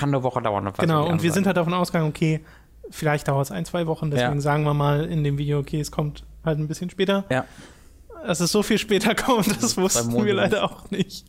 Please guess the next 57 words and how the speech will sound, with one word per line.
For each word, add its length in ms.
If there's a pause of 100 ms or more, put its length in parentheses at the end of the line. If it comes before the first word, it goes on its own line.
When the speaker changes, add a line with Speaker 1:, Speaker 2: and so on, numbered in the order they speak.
Speaker 1:
Ich 80
war 100
halt, 200
le-, 140
le-, 300
letzte 280
Woche 180
habe 140
ich 60
ihn 100
noch 180
gesch-, 140
er 180
noch 140
mit 100
ihm 140
geschrieben 400
und 80
dann 120
meinte 280
er 100
halt, 200
"Ja, 420 (180)
ist 300
in 240
Arbeit, 480
keine 240
Sorge, 300
wir 80
machen 220
da 40
noch 100
ein 120
bisschen 200
was 140
mit." 220 (580)
Ähm, 480
aber 460 (200)
was 140
das 140
jetzt 160
konkret 320
ist 100
und 220
wie, 180
wie 80
lange 220
das 160
dauert, 420
das 140
weiß 180
ich 140
nicht. 280
Ich 240
würde 300
es 60
auch 320